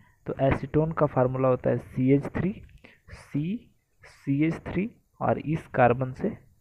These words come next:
डबल बॉन्ड के साथ ऑक्सीजन जुड़ जाता है, इसी को दोस्तों बोलते हैं एसीटोन, ठीक है, एसीटोन। ये एसीटोन है। एसीटोन को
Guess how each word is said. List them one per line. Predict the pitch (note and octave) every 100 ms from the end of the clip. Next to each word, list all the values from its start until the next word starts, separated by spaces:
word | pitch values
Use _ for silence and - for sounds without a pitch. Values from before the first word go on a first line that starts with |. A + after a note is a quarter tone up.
| _ _ - _ C3+
डबल | B2+ C#3+ E3
बॉन्ड | C#3+ C3 B2+
के | -
साथ | - F3 - -
ऑक्सीजन | D3+ - D#3+ C#3+ D3 C3
जुड़ | A#2
जाता | A2+ G2+ A#2
है, | A2+ - - - - -
इसी | D3 - F#3
को | E3
दोस्तों | C3+ C3 - D3
बोलते | C3 A#2 -
हैं | C#3 D#3 -
एसीटोन, | C3+ B2 - C#3+ - A2+ G2+ G#2 - - - _ _
ठीक | C3 A#2+
है, | F#3 D3+ - _ _ _ _ _ _ _ _ _ _ _ _ _ _ _
एसीटोन। | - B2 C#3+ - A2 - - - - - C#3
ये | D3
एसीटोन | D3 C#3 - - C#3+ D#3
है। | D#3+ F3+ - _ _ _ _ - - - - - - - - - - - - - - - - - - - - - - - - - - - - _ _ _ _ _ _ _ _ _ _ _ _ - - - _ -
एसीटोन | C#3 - C#3 D#3 E3+
को | E3+ F3